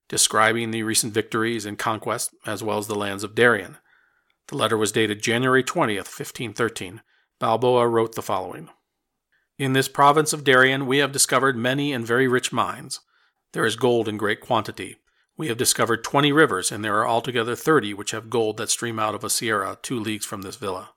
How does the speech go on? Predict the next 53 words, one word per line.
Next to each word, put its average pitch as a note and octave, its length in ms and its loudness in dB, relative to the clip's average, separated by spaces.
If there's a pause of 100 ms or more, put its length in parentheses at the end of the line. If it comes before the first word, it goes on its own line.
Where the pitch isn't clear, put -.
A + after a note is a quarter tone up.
(1200)
So C#3 220 0
now F3 300 6
he F3 120 4
is D3+ 120 4
boasting C3+ 360 4
about B2 260 2
the D#3 60 -2
gold A2 220 2
in A#2+ 40 -10
the A2 80 -2
region, C#3 460 -6 (100)
and A#2 160 -4
Enciso A2+ 480 0
is G#2 100 -4
likely A2 400 -4
confirming B2+ 520 0
many F#2 200 -8
of F#2 80 -10
those F#2 180 -6
points, B2+ 380 -4 (360)
saying G#2+ 320 -2
that G#2+ 200 -2
Balboa G#2+ 420 0
has G2+ 180 -4
wronged A2 300 2
him G2 220 -8
out G2 160 -6
of - 80 -8
such - 240 -6
treasures. G#2+ 440 -4 (640)
But - 200 -6
then D3+ 180 2
Balboa D#3 500 4
added C#3+ 260 0
the C3+ 60 -4
following. B2+ 540 -2 (800)
There B2+ 240 0
are D#3+ 220 10
in D#3 100 4
the D#3 60 2
sierras C#3 480 6
certain E3+ 240 2
chiefs - 400 2
who A#2 100 -4
have G#2 160 -4
gold A#2 300 0
that A#2 180 -2
grows A#2+ 300 0
like B2 200 -2
maize A2 340 -2
in G2+ 80 -8
their F#2 120 -10
huts, - 400 -4